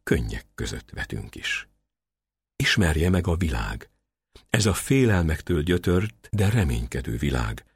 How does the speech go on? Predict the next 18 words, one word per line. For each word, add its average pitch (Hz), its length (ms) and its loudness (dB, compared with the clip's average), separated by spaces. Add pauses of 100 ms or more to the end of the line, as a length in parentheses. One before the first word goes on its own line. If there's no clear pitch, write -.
(480)
Mit 175 220 4
is - 240 2
jelent 82 440 2
az 78 280 -2
evangélium 90 840 2
jó 78 260 -2
híre? - 420 -8 (800)
De 107 420 4
ezt - 180 2
a 98 40 4
hírt 107 500 2
nem 127 200 4
adhatják 80 580 0
tovább 85 360 0
szomorú 73 520 0
és 95 220 0
letört - 440 -4
emberek - 580 -4